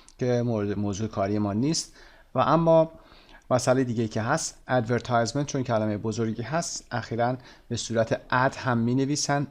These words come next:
اِی دی که آگهی بازرگانی یا تبلیغاتی هست که در روزنامه‌ها و جاهای دیگه دیده می‌شه.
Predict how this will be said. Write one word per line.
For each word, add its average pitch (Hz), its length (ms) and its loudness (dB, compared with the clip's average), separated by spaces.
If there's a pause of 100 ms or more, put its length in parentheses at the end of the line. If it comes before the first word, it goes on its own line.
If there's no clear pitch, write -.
اِی 135 380 2
دی 107 420 -4 (320)
که 156 140 0
آگهی 120 500 0
بازرگانی 98 760 -2
یا 127 180 0
تبلیغاتی 104 840 -6
هست - 220 -4
که 143 80 -2
در 110 340 2 (340)
روزنامه‌ها 101 560 -4
و 120 120 0
جاهای 95 240 -6
دیگه 101 240 -6
دیده - 360 -8
می‌شه. - 260 -2